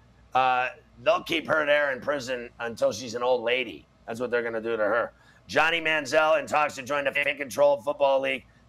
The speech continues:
Federer does not plan to play until late summer. Fan brawl at La Liga. Several dead and injured. Did you see that brawl? Three dead in five crashes that shut down a twenty-mile stretch of I ninety-five in Florida.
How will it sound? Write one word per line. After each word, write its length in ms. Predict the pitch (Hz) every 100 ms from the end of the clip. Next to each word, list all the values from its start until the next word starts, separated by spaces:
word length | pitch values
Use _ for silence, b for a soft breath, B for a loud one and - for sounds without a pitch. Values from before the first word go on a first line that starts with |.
| -
Federer 400 | 156 170 165 151
does 140 | 131
not 200 | 131 147
plan 240 | 139 143 139
to 80 | 131
play 400 | - 139 139 143
until 260 | 123 123 123
late 300 | 127 151 151
summer. 380 | - 139 135 131
Fan 400 | - 151 180 151
brawl 320 | 143 139 143
at 240 | 135 131 131
La 140 | 131
Liga. 640 | 123 135 170 151 123 113 - _ _
Several 720 | - - 170 180 156 131 95
dead 380 | 135 151 175 175 135
and 160 | 120 -
injured. 440 | 147 165 139 131 113
Did 140 | 120
you 80 | 123
see 200 | - 156
that 240 | 151 139
brawl? 340 | 131 139 143 b b _
Three 240 | 147 165
dead 360 | 151 156 165 160
in 140 | 151 123
five 320 | - 151 160
crashes 440 | 147 151 135 127
that 120 | 120 123
shut 280 | 151 147
down 180 | 147 147
a 80 | 135
twenty-mile 480 | - 151 151 147 135
stretch 240 | 143 143
of 80 | 131
I 140 | 135
ninety-five 500 | 143 139 135 123 135
in 100 | 123
Florida. 360 | 113 139 143 -